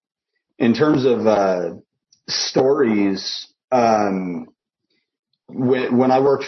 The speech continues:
for the ambulance company over in Washington State, we did, I, I mentioned we did a lot of mental health transports. We had a guy who, he either had a concussion or he was showing early signs of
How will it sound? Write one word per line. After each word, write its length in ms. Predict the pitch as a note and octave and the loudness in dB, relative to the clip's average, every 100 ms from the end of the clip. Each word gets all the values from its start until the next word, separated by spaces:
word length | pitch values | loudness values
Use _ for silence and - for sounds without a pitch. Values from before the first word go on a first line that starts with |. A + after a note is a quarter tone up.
| - | -2
for 580 | C3+ A#2+ A2 G#2 G2 F2+ _ _ _ _ _ | 0 2 2 0 -2 -10 _ _ _ _ _
the 340 | A#2+ A2+ G2+ - | -4 0 0 2
ambulance 460 | A#2+ C3 A#2+ G#2 | 2 2 2 0
company 340 | - A#2 G#2 G#2+ | -2 -4 -2 0
over 240 | G#2 G2 | 2 2
in 120 | G2+ | 0
Washington 500 | G2 G2+ - G#2 G2 | 0 -2 -4 -8 -6
State, 540 | F2 - A#2 A2 G2 A2 | -8 0 2 4 2 0
we 120 | G#2 | 0
did, 280 | G#2+ G2 F2+ - - | 2 2 -2 -10 -6
I, 220 | G2 F2+ - | -4 -4 -4
I 80 | G2 | -2
mentioned 340 | G2+ - G2+ | -2 -2 -2
we 100 | F#2 | 2
did 140 | G2+ | 2
a 60 | F#2+ | 2
lot 180 | F#2 G2 | 0 0
of 200 | F2+ F2 | -2 -4
mental 300 | - G2+ G2+ | -6 -2 -2
health 300 | F#2 G2 F#2+ | 0 0 0
transports. 920 | - F#2+ F2 - - G2 F#2 - - _ - - - - - | -2 -4 -6 -8 2 2 2 -4 -10 _ -20 -20 -20 -20 -6
We 160 | A#2 A#2+ | 0 2
had 180 | A#2+ A2 | 2 2
a 240 | G2 E2+ - - - A#2+ | 0 -2 -8 -20 -10 -2
guy 400 | A2+ A2+ G#2+ G#2 | 0 2 0 0
who, 560 | G#2+ G2 F#2+ F2+ F2 _ _ _ _ _ | -2 -2 -2 -6 -12 _ _ _ _ _
he 180 | - C3+ | -2 0
either 320 | C3+ F3+ F#3+ | 2 2 2
had 120 | F3 D#3+ | 2 0
a 60 | |
concussion 640 | - C3 B2+ C3+ C#3 D3+ | 2 0 2 0 2 0
or 140 | B2+ G#2+ | 0 0
he 160 | A#2+ | -2
was 380 | A2+ G#2 F#2 - - | -2 -4 -8 -16 -10
showing 420 | - C3+ B2 A2 | -2 0 0 0
early 420 | A2+ A#2 A#2 A#2 | 0 2 2 0
signs 600 | - C3 A#2 A2+ A2+ G2 | -2 -2 0 0 -2 0
of 360 | G#2+ G#2 F#2+ | -2 -2 -4